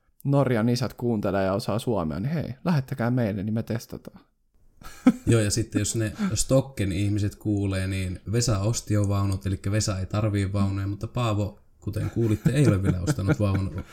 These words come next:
Speaker 2: vaunuja, ja Paavo tarvitsee vaunut.
Speaker 1: Tää, tää, tää alkaa mennä jo niin surulliseksi, että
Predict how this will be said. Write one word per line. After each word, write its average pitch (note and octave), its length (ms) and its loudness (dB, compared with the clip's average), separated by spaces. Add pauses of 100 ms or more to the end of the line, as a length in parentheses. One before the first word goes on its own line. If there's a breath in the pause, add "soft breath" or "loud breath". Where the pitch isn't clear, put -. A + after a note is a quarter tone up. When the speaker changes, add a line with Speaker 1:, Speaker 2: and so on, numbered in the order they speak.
Speaker 2:
vaunuja, G#2 520 2
ja G#2+ 160 -2
Paavo A2 240 0
tarvitsee G2+ 500 -2 (140)
vaunut. - 360 -12 (720 loud breath)
Speaker 1:
Tää, A2 200 0 (580 loud breath)
tää, B2+ 160 4 (200)
tää D3 180 4
alkaa C3 280 4
mennä B2+ 200 4
jo A#2+ 120 2
niin B2+ 160 0
surulliseksi, B2+ 640 2
että D#3 140 4